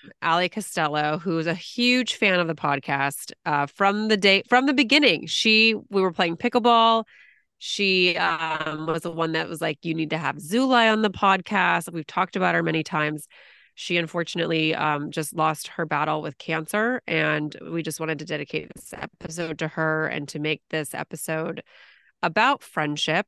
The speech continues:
because Allie was such an important part of our lives for, I mean, s-, I think I met her in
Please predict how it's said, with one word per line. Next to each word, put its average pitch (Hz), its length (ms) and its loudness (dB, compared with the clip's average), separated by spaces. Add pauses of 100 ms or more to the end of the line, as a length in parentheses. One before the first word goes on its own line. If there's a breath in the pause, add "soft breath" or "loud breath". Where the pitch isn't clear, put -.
because 170 260 -4
Allie 151 300 0
was 156 280 -2
such - 200 -8
an 147 80 -8
important 147 440 -8
part 151 160 -4
of 151 100 -6
our 147 120 -2
lives 143 500 -4
for, 156 600 -2 (440)
I 160 120 -4
mean, 143 260 -6 (420)
s-, - 240 -20
I 175 60 -8
think 175 240 -8
I 170 80 0
met 147 220 -2
her 143 100 -4
in 143 180 -10